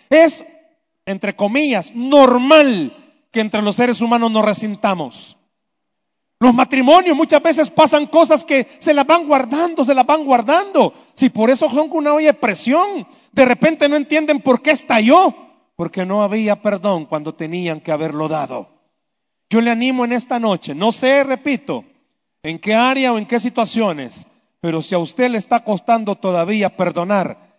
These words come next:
yo le animo, en el nombre del Señor, perdone. Sí puede, porque usted tiene al Espíritu Santo dentro suyo, y Él es el que le va a capacitar de poder sanar su corazón en esta área.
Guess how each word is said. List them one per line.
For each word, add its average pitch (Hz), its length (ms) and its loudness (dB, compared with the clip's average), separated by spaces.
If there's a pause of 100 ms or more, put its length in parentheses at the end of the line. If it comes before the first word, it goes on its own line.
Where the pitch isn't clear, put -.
(360)
yo 196 120 0
le 185 100 -4
animo, 165 600 -8
en 139 120 -14
el 139 100 -10
nombre 214 300 -2
del 208 120 -6
Señor, 180 520 -4 (100)
perdone. 190 600 0 (600)
Sí 262 280 0
puede, 262 520 2
porque 196 280 -6
usted 240 200 -2
tiene 254 240 -2
al 233 100 0
Espíritu 240 460 -2
Santo 247 400 0
dentro 247 320 -2
suyo, 269 480 0 (480)
y 233 120 6
Él 262 100 6
es 277 140 2
el 262 140 0
que 254 120 -2
le 233 140 2
va 254 120 4
a 269 80 0
capacitar 262 1080 2
de 190 120 -4
poder 202 320 0
sanar 202 360 -2
su 220 160 -4
corazón 190 520 0
en 170 100 -6
esta 151 420 -6
área. 113 340 -10